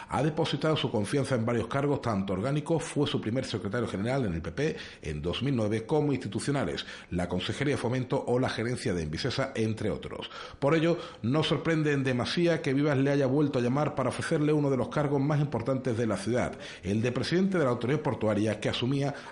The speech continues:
al mediodía de este miércoles. Primer anuncio entre líneas nada más comenzar a hablar.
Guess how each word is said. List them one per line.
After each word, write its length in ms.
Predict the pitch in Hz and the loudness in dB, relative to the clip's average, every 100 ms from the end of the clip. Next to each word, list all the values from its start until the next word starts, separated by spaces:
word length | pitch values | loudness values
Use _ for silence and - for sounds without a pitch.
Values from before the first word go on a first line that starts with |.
| - | -6
al 200 | 80 85 | -2 0
mediodía 500 | 131 143 120 123 113 | 2 2 2 2 2
de 80 | 98 | 0
este 220 | 98 104 | 0 -2
miércoles. 180 | 87 - - 53 - - - - - - | -2 -4 -8 -10 -12 -14 -16 -18 -8 0
Primer 280 | 170 220 | 4 6
anuncio 400 | 214 220 202 214 | 4 4 2 4
entre 300 | 202 170 165 | 4 4 4
líneas 440 | 151 175 180 175 151 | 4 4 4 2 2
nada 320 | 147 165 151 | 2 2 2
más 160 | 151 - | 0 0
comenzar 480 | 143 123 - 135 | 0 0 0 2
a 100 | 120 | 2
hablar. 320 | 104 131 90 | 2 2 0